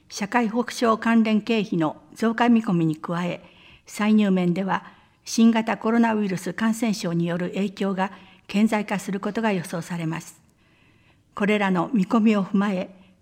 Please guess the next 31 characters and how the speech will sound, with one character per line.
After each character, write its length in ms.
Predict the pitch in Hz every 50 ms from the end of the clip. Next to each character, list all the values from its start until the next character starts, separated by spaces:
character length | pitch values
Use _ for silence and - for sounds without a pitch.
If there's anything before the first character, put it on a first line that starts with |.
| _ _
今 180 | - 196 202 214
後 140 | 208 196 202
と 140 | 202 190
も 280 | 196 190 180 - - - - _ _ _ _
行 120 | 226 233
政 280 | 240 226 - 233 226 226
改 160 | 240 233 220
革 240 | 226 202 185 - 190
の 160 | 185 170 165
推 220 | - - 226 226
進 280 | 220 226 - 226 208 202
に 80 | 196 196
よ 140 | 196 202
る 240 | 190 185 190 196 - - - - - - - _ _ _ _ _ _ _ _
事 120 | - 226
務 220 | 220 226 233 233 202
事 180 | 233 226 226
業 160 | 226 208 180
の 120 | 175 165 165
見 120 | 170 170
直 180 | 175 190 196 196
し 180 | 190 - - 190
や 180 | 180 175 180 - - - _ _ _ _ _ _ _
財 220 | 196 208 214 226 226
源 240 | 233 226 220 214 226
確 260 | 233 220 - 233 190
保 100 | 170 170
を 80 | 160
通 240 | 156 - 185 175 175
し 120 | 175 - -
て、 320 | - 180 - - -